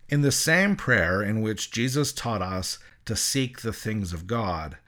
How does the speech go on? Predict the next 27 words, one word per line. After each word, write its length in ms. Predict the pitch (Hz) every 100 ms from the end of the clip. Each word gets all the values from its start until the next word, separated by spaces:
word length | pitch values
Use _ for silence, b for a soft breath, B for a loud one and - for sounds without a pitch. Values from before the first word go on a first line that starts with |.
| b 120
Jesus 400 | 131 170 160 131
also 560 | - 147 175 - 160
taught 340 | 120 - 87 78
us 420 | 78 87 - - -
to 100 | 123
be 160 | 123
people 440 | 117 - 135 135 110
of 180 | 104 101
forgiveness, 920 | - 113 98 123 135 95 67 - - - _ b b b b b
learning 420 | 127 160 180 180
to 140 | 170
forgive 420 | - 131 120 117 104
others 640 | 98 110 90 76 80 - b b b
so 220 | - 143
that 180 | 135 131
our 280 | 113 131 110
hearts 680 | - 151 139 101 104 - -
could 220 | - 113 -
also 460 | 123 147 - 139 127
be 200 | 113 -
opened 580 | 87 82 78 80 92 - b b b
to 120 | -
receiving 640 | 104 101 - 110 101 104 107
the 80 | 107
forgiveness 600 | 110 92 85 78 82 85
of 140 | 80
God. 440 | 98 95 76 67